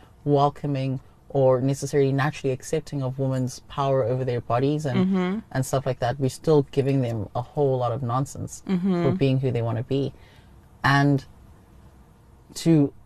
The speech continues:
Speaker 1: what can we do as women to kind of ensure that we're not falling into that trap of criticism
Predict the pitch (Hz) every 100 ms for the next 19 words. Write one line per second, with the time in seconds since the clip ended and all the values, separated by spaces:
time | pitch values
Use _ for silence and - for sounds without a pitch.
0 | - 143 160 - 208 160 175 147 143 127
1 | 120 131 120 117 - 120 - 139 123 113
2 | 117 - - - 123 - 139 135 120 117
3 | 120 113 117 113 - - - - 127 107
4 | 107 120 - 110 101 85 - - - -
5 | - - - - - 107 101 - - -
6 | - - - - - - - - - -
7 | - - 156 139 - 131 117 127